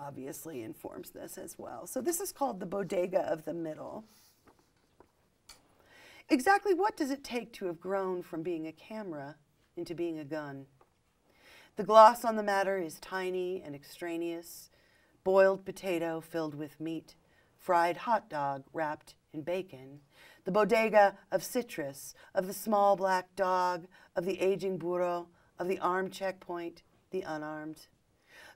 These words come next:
The Baroque detail of Zeta tagging on the interstate heading north, too, is church, or the crosses marking human roadkill at intervals.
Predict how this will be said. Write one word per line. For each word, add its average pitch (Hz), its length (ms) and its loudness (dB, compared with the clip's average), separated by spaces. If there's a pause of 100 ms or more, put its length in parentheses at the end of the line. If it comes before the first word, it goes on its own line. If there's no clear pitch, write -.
The 240 80 6
Baroque 269 420 10
detail 190 520 2
of 165 100 -4
Zeta 190 300 0
tagging 160 500 -4
on 151 120 -10
the 156 80 -6
interstate 170 640 -8
heading 160 300 -8
north, 165 400 -8 (360)
too, 156 340 -6 (160)
is - 140 -18
church, - 560 -16 (500)
or 175 60 -6
the 170 80 -2
crosses 190 640 -2 (200)
marking 175 400 -2
human 170 360 -4
roadkill 165 580 -4 (240)
at - 160 -10
intervals. 151 640 -8